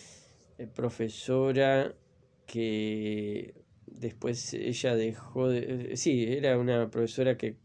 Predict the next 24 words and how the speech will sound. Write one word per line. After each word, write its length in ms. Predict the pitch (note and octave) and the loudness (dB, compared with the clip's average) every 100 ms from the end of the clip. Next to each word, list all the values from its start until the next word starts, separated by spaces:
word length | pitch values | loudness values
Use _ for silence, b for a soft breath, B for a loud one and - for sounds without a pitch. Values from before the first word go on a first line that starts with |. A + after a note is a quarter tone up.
| - | -12
estaba 540 | - A2 - A#2+ A#2+ | -10 -8 -4 -2 0
en, 340 | A2 G#2 G2 G#2 - - B B B B B B B B B _ | 0 -2 -6 -10 -12 -12 B B B B B B B B B _
haciendo 340 | A#2 - B2 | -6 -2 2
unas 180 | B2+ A#2 | 2 0
pasantías, 1000 | - A2+ B2 A2+ A2 D3+ D3+ D#3+ F3+ - - | -2 -2 0 -2 0 4 6 4 2 -2 -6
este, 880 | A2 A2 G#2+ - A#2 A2 G#2+ G#2+ G#2 | -10 -10 -10 -4 0 0 0 -2 -4
y 80 | A#2 | -8
yo 320 | - C3 A#2 - _ _ | -4 -2 -4 -8 _ _
pasé 360 | A2 - C#3 | 0 4 4
por 220 | C3 B2+ C3 | 6 6 6
esa 200 | B2+ A#2+ | 4 2
pasantía, 840 | A#2+ C3+ C3+ C#3+ D#3 D#3+ D#3 E3+ B B B B - | 2 2 2 2 4 6 6 4 B B B B -10
y 140 | - F3 | 2 4
después 340 | E3+ G3+ G3 | 6 6 6
se 140 | A3+ | 6
generó 380 | G3 F3 E3+ D#3+ | 4 4 6 6
un 160 | D#3 D3 | 4 4
vínculo 480 | E3+ E3 C#3 C#3+ C3 | 2 2 2 2 2
y 40 | |
yo 140 | B2+ | 2
iba 120 | C#3 C3 | 4 4
a 20 | |
la 140 | A#2 | 4
casa. 580 | C3+ C#3 C3+ C3+ B2 - | 4 4 4 0 0 -2